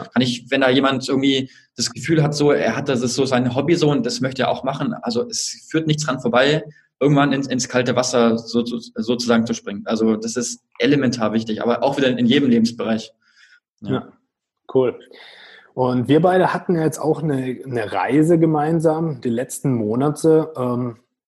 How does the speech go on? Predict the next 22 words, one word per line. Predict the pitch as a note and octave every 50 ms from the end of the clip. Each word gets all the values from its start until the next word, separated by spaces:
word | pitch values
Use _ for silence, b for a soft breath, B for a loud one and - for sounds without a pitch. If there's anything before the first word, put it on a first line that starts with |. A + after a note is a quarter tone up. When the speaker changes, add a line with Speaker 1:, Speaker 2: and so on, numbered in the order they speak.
| _ b b b b b b b _ _ _ _ _ _ C#3 -
Speaker 2:
beschreib | - C3 - - F#3 F3 - -
doch | F#3 -
vielleicht | - F#3 F3+ E3+ E3+ E3+ -
mal | D#3+ D#3 D3+ D3+ D3+ D3+ D3+ D3
von | C#3 - C3+ B2 A2
deiner | B2 G#2+ A#2+ C3 D3 C#3
Sicht, | A#2 A2+ C3 C#3 C#3 - - - - -
wie | A#2 A2
haben | - A2+ A2 A2 G#2
wir | A#2 C3+ D#3
beide | E3+ D#3+ F3 E3+ E3
uns | E3 D#3+ - -
kennengelernt | - - D3+ D#3+ D#3+ D#3 D#3 C#3 C#3 C3+ C3+ C#3 C#3+ C#3 B2+
und | A#2+ A#2+ A#2+ A#2+ A2+ G#2+ -
wie | G#2+ A#2+ A#2+ A2+
haben | - A#2 A#2 A#2+ A2+
wir | G#2+ A2+ A#2 A#2+
dann | C3+ C3 C3 B2
die | A#2+
letzten | G#2+ A2+ B2 - - - - C#3 C3 B2+ B2+ B2 A#2+ A#2 G#2+ G#2 G2 F#2
Wochen, | A#2 A#2+ - - C3
Monate, | A#2 G#2+ G#2+ A#2 B2+ C3+ C3 C3 C3+ - C#3+ C3+ C3+ C3+ C3+ C3+